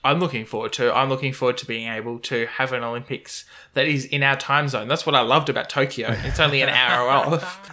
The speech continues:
Speaker 2: That's so true.
Speaker 1: Um, you know, I've seen a lot of, uh,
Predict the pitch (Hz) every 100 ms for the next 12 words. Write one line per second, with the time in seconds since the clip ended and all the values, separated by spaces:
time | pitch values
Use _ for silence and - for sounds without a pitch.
0 | 156 - 143 135 - 147 156 143 139 135
1 | 135 101 101 _ _ - 139 127 123 135
2 | 165 170 127 160 160 143 147 143 - 156
3 | 139 127 131 131 131 127 - 127 123